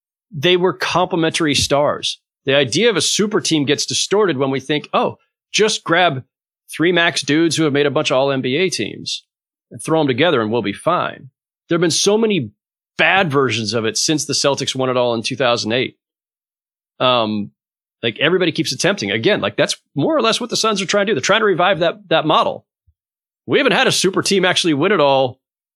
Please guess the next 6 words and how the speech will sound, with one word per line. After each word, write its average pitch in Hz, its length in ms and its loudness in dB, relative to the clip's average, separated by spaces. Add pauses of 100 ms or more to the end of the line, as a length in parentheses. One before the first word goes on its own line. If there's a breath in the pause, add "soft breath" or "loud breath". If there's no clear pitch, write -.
(400)
since 196 320 -2
the 165 100 2
Warriors 165 640 0 (560)
in 139 160 2
two 156 160 -2
thousand 139 560 0